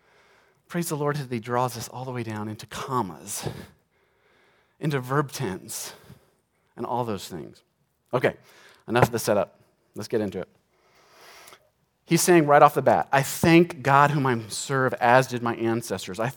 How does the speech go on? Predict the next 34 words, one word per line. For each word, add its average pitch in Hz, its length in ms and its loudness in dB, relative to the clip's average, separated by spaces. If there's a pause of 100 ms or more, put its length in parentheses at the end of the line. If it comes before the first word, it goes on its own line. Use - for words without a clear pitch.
(120)
I, 117 140 0 (280)
I 131 80 -2
thank 175 640 4
the 160 100 4
Lord 156 460 8
because 143 380 0
he 156 80 -2
has 131 120 0
brought 131 400 0
me 180 160 -2
into 175 300 0
service 139 680 -4 (520)
just 175 360 0
like 190 220 0
my 190 220 0
ancestors, 165 600 2
even 180 260 0
though 180 120 4
for 175 160 0
them 214 480 2 (320)
it 180 140 4
was 160 180 0
a 156 60 2
promise 208 720 4 (160)
yet 180 460 4
unfulfilled. 190 960 4
For 170 140 2
Paul, 247 360 8
it's - 160 -2
a 180 60 0
promise 196 380 0
that 190 140 -2
he 202 180 0
has 185 140 0